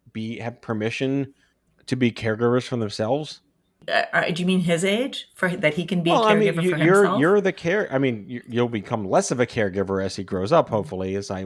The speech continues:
Speaker 1: I will become <laughs> less of a caregiver to my children.
Speaker 2: Of course,
Speaker 1: But
Speaker 2: of
Speaker 1: the
Speaker 2: course.
Speaker 1: trauma is always there.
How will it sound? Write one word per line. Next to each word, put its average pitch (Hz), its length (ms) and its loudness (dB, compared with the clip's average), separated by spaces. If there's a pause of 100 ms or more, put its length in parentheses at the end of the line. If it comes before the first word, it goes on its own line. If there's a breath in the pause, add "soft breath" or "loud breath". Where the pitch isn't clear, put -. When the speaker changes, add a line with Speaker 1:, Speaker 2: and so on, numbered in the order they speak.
Speaker 1:
I 104 120 -4
will 101 140 -2
become 117 280 -2
<laughs> 123 60 0
less 135 180 0
of 165 60 -4
a 151 40 4
caregiver 143 440 2
to 123 100 4
my 147 220 6
children. 98 640 -2
Speaker 2:
Of 160 200 -4
course, 151 640 -4
Speaker 1:
But 151 180 8
Speaker 2:
of - 40 -4
Speaker 1:
the 147 80 2
Speaker 2:
course. 151 160 -2
Speaker 1:
trauma 226 380 2
is 131 240 -4
always 135 320 0
there. - 460 -6